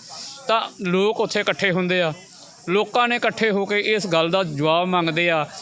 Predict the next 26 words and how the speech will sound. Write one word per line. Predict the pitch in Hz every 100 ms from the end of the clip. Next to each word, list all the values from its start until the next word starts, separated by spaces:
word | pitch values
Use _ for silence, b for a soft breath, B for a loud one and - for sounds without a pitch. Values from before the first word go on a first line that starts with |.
| B
ਵੀ | 180 214
ਇਹ | 220 220
ਕੀ | 214 214 196
ਗੱਲ | 202 208
ਆ, |
ਇਹ | 214
ਤੁਸੀਂ | 202 180 185
ਇਉਂ | 175
ਕਿਉਂ | 160 165
ਕਰ | 160 147
ਰਹੇ | 147 156
ਆ, |
ਬਿਨਾਂ | 147 143
ਵਰਦੀ | 135 123 131
ਤੋਂ | 135
ਕਿਉਂ | 151 147 151
ਆਏ | 156
ਆ? | 156
ਕਿਉਂਕਿ | 147 190 190 208
ਗੱਡੀ | 160 143 196
ਆ | 202
ਜਿਹੜੀ, | 175 190 180
ਗੱਡੀ | 160 156 175
ਦੇ | 180
ਉੱਤੇ | 180 165
ਥਾਣਾ | 147 147 151